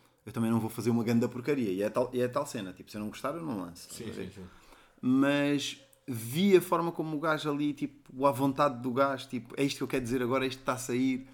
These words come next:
Speaker 1: E
Speaker 2: Yeah.
Speaker 1: de-, e, tipo, vi um gajo a fazer, tipo, quarenta minutos. Acho que o, o único gajo que eu vi fazer aqui em Portugal uma letra assim tão rápido foi o Cosmo. Tipo, o gajo, eu trabalhei com ele em dois sons, duas vezes, no primeiro e no segundo álbum, e o gajo fez, tipo, aquilo em trinta minutos.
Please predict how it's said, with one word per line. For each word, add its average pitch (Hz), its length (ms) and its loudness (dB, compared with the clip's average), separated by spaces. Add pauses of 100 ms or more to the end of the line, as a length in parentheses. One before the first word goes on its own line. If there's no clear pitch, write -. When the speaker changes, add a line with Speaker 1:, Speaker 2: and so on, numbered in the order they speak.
(140)
Speaker 1:
E 104 160 -10
Speaker 2:
Yeah. 101 340 -6
Speaker 1:
de-, 92 60 -6
e, 120 40 -6
tipo, 120 280 0
vi 113 180 -4
um 139 80 2
gajo 127 220 -4
a - 20 -8
fazer, 123 260 -8
tipo, 127 440 -10 (300)
quarenta 117 340 -4
minutos. 104 400 -8
Acho 123 140 -8
que 143 60 -6 (160)
o, 135 40 -4
o 135 40 2
único 135 200 0
gajo 131 140 -6
que - 60 -8
eu 123 40 -6
vi 120 180 -6
fazer 120 220 -10
aqui 113 140 -8
em 113 60 -6
Portugal 110 340 -10
uma 107 160 -8
letra 104 240 -12
assim 107 160 -14
tão 107 160 -10
rápido 104 440 -12 (480)
foi 117 200 -2
o 104 60 -8
Cosmo. 113 640 -4
Tipo, - 280 -16
o 95 260 -16
gajo, 101 340 -4 (320)
eu - 60 -10
trabalhei 113 260 -4
com 117 180 -4
ele 107 120 -6
em 107 80 -4
dois 110 240 -6
sons, 110 280 -10
duas 101 260 -10
vezes, 107 500 -10 (160)
no 101 260 -10
primeiro 104 320 -8
e - 20 -6
no 104 180 -6
segundo 107 240 -10
álbum, 104 180 -4
e 110 60 -8
o - 20 -10
gajo 104 180 -8
fez, 107 140 -14
tipo, - 180 -18
aquilo 104 220 -14
em 98 120 -14 (220)
trinta 104 240 -6
minutos. 87 380 -10